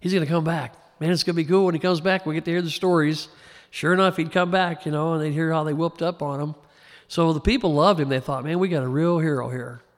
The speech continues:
Yeah. Verse seventeen. Then Saul said to David, "Here is my older daughter, Merab.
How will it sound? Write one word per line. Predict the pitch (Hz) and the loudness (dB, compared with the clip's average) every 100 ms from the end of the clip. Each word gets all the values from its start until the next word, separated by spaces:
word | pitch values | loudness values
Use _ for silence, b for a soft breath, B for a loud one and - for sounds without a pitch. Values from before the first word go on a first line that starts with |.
| - | -12
Yeah. | 139 147 117 - b b b b b | -6 -6 -6 -14 b b b b b
Verse | 170 | 0
seventeen. | - 185 160 196 170 123 - - _ _ _ _ _ _ _ B B B | 2 2 2 2 2 0 -10 -20 _ _ _ _ _ _ _ B B B
Then | 175 196 | 4 4
Saul | - 185 185 | 4 2 2
said | 190 - 175 | 2 2 0
to | 156 | 2
David, | 165 170 139 123 127 _ _ _ b b b b b | 2 2 0 -6 -16 _ _ _ b b b b b
"Here | 196 254 | 2 2
is | 277 - | 2 2
my | 190 175 | 2 2
older | 170 180 196 196 | 2 4 4 2
daughter, | 160 151 156 156 139 | 2 2 2 0 0
Merab. | 151 147 135 110 123 | 2 2 2 -2 -10